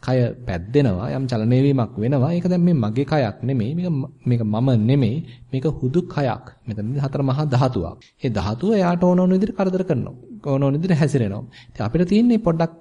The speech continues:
ඒකෙන් එළියට ඇවිල්ලා මෙයා මේ දඟලන හැටි, වෙනස් වෙන හැටි, ඇති වෙලා නැති වෙලා යන හැටි, නැත්නම් විවිධාකාර විදිහට එයා මතුවෙන හැටි, කැමති වෙලාවක් එයාම පවතින හැටි, එයාම අවසන් වෙලා යන හැටි.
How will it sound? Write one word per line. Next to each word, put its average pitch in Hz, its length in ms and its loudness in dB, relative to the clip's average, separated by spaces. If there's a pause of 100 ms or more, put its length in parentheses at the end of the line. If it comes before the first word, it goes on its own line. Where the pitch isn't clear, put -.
ඒකෙන් 143 280 -2
එළියට 127 360 4
ඇවිල්ලා 120 440 2 (200)
මෙයා 147 240 -4
මේ 151 180 0
දඟලන 131 420 2
හැටි, 120 420 -2
වෙනස් 127 300 -2
වෙන 135 180 -4
හැටි, 117 360 -2 (520)
ඇති 127 140 -4
වෙලා 131 200 2
නැති 123 200 0
වෙලා 127 180 2
යන 123 120 2
හැටි, 120 360 0
නැත්නම් 120 300 -6
විවිධාකාර 127 680 0 (280)
විදිහට 127 340 0
එයා 123 300 2
මතුවෙන 123 480 2
හැටි, 117 340 0 (260)
කැමති 139 340 -2
වෙලාවක් 135 380 2
එයාම 135 380 2
පවතින 131 440 2
හැටි, 123 340 0 (420)
එයාම 180 240 2
අවසන් 165 340 4
වෙලා 156 200 4
යන 175 120 4
හැටි. 127 260 0